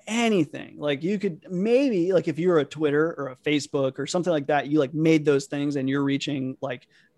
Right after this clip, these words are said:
billions of people. Like, that's cool. I get that. Um, but yeah, but for someone like me, who's just, like,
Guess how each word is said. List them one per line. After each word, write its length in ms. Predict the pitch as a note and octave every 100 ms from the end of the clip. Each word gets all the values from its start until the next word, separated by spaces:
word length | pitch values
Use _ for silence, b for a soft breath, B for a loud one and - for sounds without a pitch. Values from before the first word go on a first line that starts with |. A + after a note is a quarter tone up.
| D#3+
billions 480 | F#3 F#3+ C#3+ D3+ C#3
of 100 | C3
people. 360 | C3+ C3 D3+
Like, 140 | C#3+ C3
that's 200 | C#3+ C#3+
cool. 460 | - D#3 C#3 C3 b b E3
I 40 |
get 260 | D3 C3+ -
that. 300 | C3 C3 - _ _ _ -
Um, 720 | C#3 C3+ C3+ C3+ C3+ C3 D#3 _ _ _
but 160 | D3+ C#3
yeah, 220 | D#3 C3
but 260 | D3 C#3 -
for 120 | D#3+
someone 300 | F3+ F#3 F3
like 240 | C#3+ -
me, 300 | C#3+ D#3 D3
who's 260 | C#3 C#3 B2
just, 240 | C#3 C3
like, 200 | C3+ C3